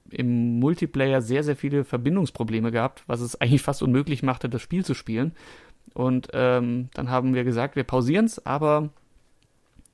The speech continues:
äh, ja, es reizt uns auch irgendwie nicht mehr. <laughs> Deshalb ist es auch, äh, beendet. Dann haben wir City Skylines.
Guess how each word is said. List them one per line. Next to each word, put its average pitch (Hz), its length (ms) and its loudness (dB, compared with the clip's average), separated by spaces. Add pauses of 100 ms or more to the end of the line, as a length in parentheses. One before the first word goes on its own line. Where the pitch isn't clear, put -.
(160)
äh, 123 380 -2 (640)
ja, 117 280 0
es - 200 -10
reizt 120 320 -4
uns 117 300 -4
auch 110 160 -4
irgendwie 110 220 -2
nicht 117 220 -8
mehr. 156 120 4 (140)
<laughs> - 140 -10
Deshalb 120 400 0
ist - 120 -8
es 113 120 -8
auch, - 240 -10 (360)
äh, 117 100 -4
beendet. 151 420 -2 (960)
Dann 175 180 4
haben 196 180 6
wir 156 140 6
City 170 340 4
Skylines. 165 1120 0